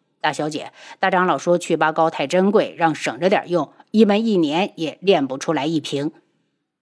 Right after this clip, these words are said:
”“岂有此理！”苏如意铁青着脸，“医门这是要反了不成？坤一，你去让暗卫打听一下父亲到哪儿了。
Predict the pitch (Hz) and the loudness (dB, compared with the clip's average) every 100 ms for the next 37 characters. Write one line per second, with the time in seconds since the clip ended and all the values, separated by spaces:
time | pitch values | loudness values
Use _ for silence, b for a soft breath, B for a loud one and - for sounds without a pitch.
0 | _ - - 277 370 214 - 269 254 170 | _ -2 4 8 8 6 4 4 4 0
1 | - _ _ _ - - 285 262 262 269 | -6 _ _ _ -6 2 6 6 6 6
2 | 262 190 160 160 277 269 202 156 139 _ | 4 2 2 4 6 6 6 0 -6 _
3 | _ _ _ - 311 302 214 262 B B | _ _ _ 6 8 10 8 4 B B
4 | 370 359 370 294 220 151 185 294 359 208 | 4 6 6 4 0 0 2 2 2 2
5 | 196 b b - 320 330 330 B - 233 | 0 b b 4 6 6 4 B -2 0
6 | 196 262 254 269 254 233 220 - - 269 | 4 2 4 2 2 2 2 0 4 4
7 | 196 214 B - 440 294 254 233 170 143 | 4 0 B 2 4 6 4 2 0 -2
8 | 180 | -2